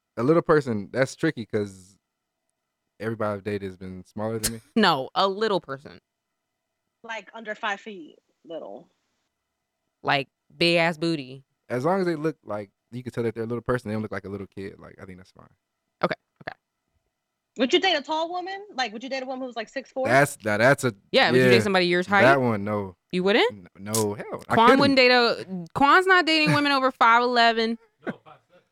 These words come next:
Speaker 2: Oh, five se-,
Speaker 1: Ooh.
Speaker 2: damn,
Speaker 1: Ooh.
Speaker 2: five seven?
Speaker 3: Five seven?
Speaker 1: That's a stretch.
Speaker 2: Wow.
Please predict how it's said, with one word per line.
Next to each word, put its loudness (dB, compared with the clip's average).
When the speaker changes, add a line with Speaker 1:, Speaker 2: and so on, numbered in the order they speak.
Speaker 2:
Oh, 2
five 2
se-, -18
Speaker 1:
Ooh. 0
Speaker 2:
damn, -18
Speaker 1:
Ooh. -12
Speaker 2:
five 6
seven? 6
Speaker 3:
Five -10
seven? -2
Speaker 1:
That's -2
a 0
stretch. -2
Speaker 2:
Wow. 6